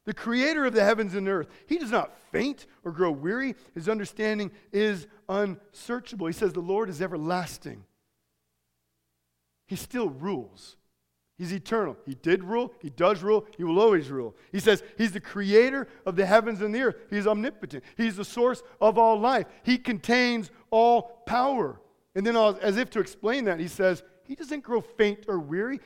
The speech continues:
It's not that God doesn't see you 'cause he's tired of watching over you. You haven't worn out God.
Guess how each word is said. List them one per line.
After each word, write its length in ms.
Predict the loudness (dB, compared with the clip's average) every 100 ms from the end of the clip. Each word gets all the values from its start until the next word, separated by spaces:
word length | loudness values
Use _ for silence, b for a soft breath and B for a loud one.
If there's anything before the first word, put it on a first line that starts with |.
| B
It's 180 | -12 -4
not 200 | -4 0
that 160 | -2 0
God 200 | -2 0
doesn't 240 | -2 -4
see 160 | -4 -4
you 120 | -2
'cause 180 | -2 -4
he's 200 | -6 -12
tired 500 | -20 -10 -6 -6 -6
of 80 | -6
watching 340 | -4 -6 -8 -8
over 220 | -6 -6
you. 320 | -8 -8 -10 b b
You 80 | -2
haven't 240 | 0 0 -6 -18
worn 380 | -4 2 4 4
out 300 | 4 2 0
God. 500 | 2 4 4 2 -2